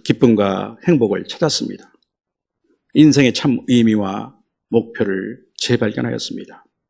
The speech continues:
사랑하는 성도 여러분, 오늘 우리 젊은이들에게 진정한 용기와 소망을 주실 수 있는 분은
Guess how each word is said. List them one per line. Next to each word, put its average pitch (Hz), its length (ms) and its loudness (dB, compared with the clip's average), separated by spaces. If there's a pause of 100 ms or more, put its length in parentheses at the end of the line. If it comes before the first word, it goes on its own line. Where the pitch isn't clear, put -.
(920)
사랑하는 120 400 0
성도 110 240 -6
여러분, 95 380 -10 (1300)
오늘 156 180 8
우리 143 140 6
젊은이들에게 117 800 2 (640)
진정한 143 640 6
용기와 120 400 4
소망을 104 640 -2 (240)
주실 - 300 -2
수 120 120 -4
있는 101 220 0
분은 92 340 -12